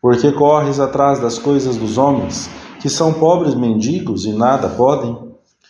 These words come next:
Corre atrás de Deus, que em troca de coisas pequenas, te dá outras grandes. Não devemos esquecer que às recompensas o Senhor acrescenta as perseguições,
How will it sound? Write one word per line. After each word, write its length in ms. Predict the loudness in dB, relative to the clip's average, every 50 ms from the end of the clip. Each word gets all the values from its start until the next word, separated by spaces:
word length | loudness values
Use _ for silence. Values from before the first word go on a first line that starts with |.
| _ _ _ _
Corre 340 | -2 0 2 2 2 2 0
atrás 400 | 0 0 0 2 2 0 0 -2
de 80 | -2
Deus, 760 | -2 0 0 0 0 0 -4 -8 -10 -12 -14 -16 -20 -20 -20 _ _ _
que 100 | -4 -2
em 120 | -2 0
troca 420 | 2 4 4 4 4 2 0 -2
de 120 | -2 -4 -6
coisas 500 | -4 0 2 2 4 2 0 0 -2 -2
pequenas, 800 | -4 -6 -4 -2 -2 -2 0 0 -2 -4 -6 -8 -10 -12 -14 -16 -20 -20 -14 -10
te 140 | -4 -4 0
dá 220 | 2 4 4 4
outras 480 | 4 4 4 2 0 0 -2 -2 -2 -2
grandes. 840 | -2 -2 -2 0 -2 -2 -4 -4 -6 -8 -8 -10 -12 -14 -18 -20 _ _ _ _ _ _ _ _ _ _ _ _ _ _ _ 0
Não 320 | 2 4 4 4 4 4
devemos 600 | 4 4 4 4 2 2 2 0 0 -2 -2 -2
esquecer 1160 | -2 -2 -2 -2 -4 -4 -4 -4 -4 -4 -2 -2 -2 -2 -4 -8 -10 -12 -16 -20 -20 -20 -20 _ _
que 100 | 0 2
às 280 | 4 4 4 2 2
recompensas 1040 | 0 -2 0 2 0 0 2 0 0 -2 -2 -2 -4 -8 -10 -10 -10 -12 -12 -14 -20 -20 -20 _ _ -4
o 80 | -4
Senhor 380 | 0 2 2 2 4 4 4 4
acrescenta 640 | 2 0 0 0 -2 -2 0 0 0 0 0 0 -2
as 100 | -2 -2
perseguições, 1300 | -4 -4 -4 -4 -2 -2 -4 -2 -2 -2 -4 -2 -2 -2 -2 -2 -4 -6 -8 -10 -10 -10 -12 -18